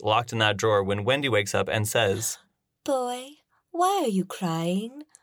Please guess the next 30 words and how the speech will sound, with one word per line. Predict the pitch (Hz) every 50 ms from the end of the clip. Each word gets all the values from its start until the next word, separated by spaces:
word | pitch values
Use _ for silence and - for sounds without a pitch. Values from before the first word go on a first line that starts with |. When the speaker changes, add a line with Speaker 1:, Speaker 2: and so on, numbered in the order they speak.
| _ _ _
Speaker 2:
Or | - 190 196
if | 196 185 190 196
you're | 185 180 175
Maggie | 170 165 160 156 160
Smith, | 160 - - 190 170 160 160 - - _ _ _ _ _ _ _ _ _ _ _
"Hello, | - 254 277 277 285 285 311 320 320 311 285 _ _
boy." | - 277 285 277 269 294 302 311 302 302
<laughs> | - - - 185 - - 349 339 349 415 508 480 480 - 523 539 - - 587 - - 605 - - 605 539 - - 539 - - _ _ -
She's | - - - - -
so | - - - - - - -
good. | - 285 - - 254 - - - - 311 320 320 320 302 - - -
Speaker 1:
I'm | 131 147 156 160 165 165
obsessed | 156 247 262 277 302 - 269
Speaker 2:
"I'm | 262
Speaker 1:
with | 247 233 226
Maggie | 226 226 220 240
Speaker 2:
Wendy. | 240 240
Speaker 1:
Smith. | 240 - - - -
Speaker 2:
I'm | - 240 240 240 240
Wendy." | 226 208 202 196 196 208 214 208 214 233 -
Speaker 1:
Isn't | 165 170 170 208 214
it | 233 190
crazy | - - 175 147 151 147 156 156
that | 151 151 139
Maggie | 127 120 120 123 123 123 127
Speaker 2:
<laughs> | 113 -
Speaker 1:
Smith | - 120 113 117 120 127 302 302 - - - - - -
Speaker 2:
Has | - 226 -
always | - 180 175 180 190 190
been | 190 190 185 - -